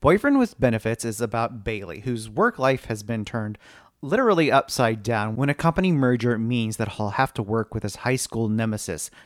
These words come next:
Jack the Jerk. Now, because of reasons, Bailey asks his roommate Gordo, who he assumes is straight,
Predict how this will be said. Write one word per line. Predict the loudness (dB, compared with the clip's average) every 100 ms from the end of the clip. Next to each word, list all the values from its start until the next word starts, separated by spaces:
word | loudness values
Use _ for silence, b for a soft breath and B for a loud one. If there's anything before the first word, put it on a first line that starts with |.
| -8
Jack | -4 -2 -4 -8 _
the | -8
Jerk. | -4 -4 -4 -12 -20 _ _ B B B
Now, | 0 0 2
because | -2 2 4
of | 4 4
reasons, | 2 0 -2 -4 -6 -6
Bailey | -4 2 2 2 0 -2
asks | 0 0 0 -6 -6
his | -4 0
roommate | 0 2 0 -4 -6
Gordo, | -2 -2 -2 -6 -2
who | 0
he | 2 2
assumes | 2 2 2 0
is | -6
straight, | -8 -2 0 2 0